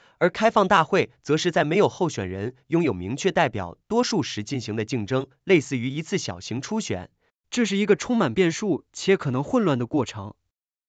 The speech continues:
在这两条路径中，虚拟投票是一个相对简单的方法。党内领导人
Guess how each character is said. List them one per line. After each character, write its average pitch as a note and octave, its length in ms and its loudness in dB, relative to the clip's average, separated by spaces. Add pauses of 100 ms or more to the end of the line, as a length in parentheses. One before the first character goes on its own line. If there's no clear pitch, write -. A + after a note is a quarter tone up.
在 G#3+ 140 6
这 G#3 140 6
两 A2+ 180 2
条 B2 160 2
路 E3+ 160 0
径 C#3+ 160 0
中， D#3 300 2 (100)
虚 - 260 -2
拟 D#3+ 120 0
投 A2 200 -6
票 D3 380 0
是 - 240 -2
一 E3 100 0
个 C#3 100 0
相 G#3 220 0
对 G#3 140 2
简 F#2 220 -6
单 C#3+ 140 -2
的 D3+ 60 0
方 B2 220 0
法。 F2 260 -8 (320)
党 C#3+ 200 2
内 A3 140 6
领 G3 180 2
导 F3+ 160 6
人 B2 260 -2